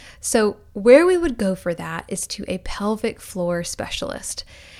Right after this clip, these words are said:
And this specialist is actually a physical therapist who has advanced certification in pelvic floor rehabilitation. They can walk you through exactly what your pelvic floor issue is and then guide you through individualized pelvic floor exercises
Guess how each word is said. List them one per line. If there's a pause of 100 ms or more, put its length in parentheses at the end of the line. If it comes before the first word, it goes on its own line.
And
this
specialist
is
actually
a
physical
therapist (100)
who
has
advanced
certification
in
pelvic
floor
rehabilitation. (680)
They
can
walk
you
through
exactly
what
your
pelvic
floor
issue
is (300)
and
then
guide
you
through
individualized
pelvic
floor
exercises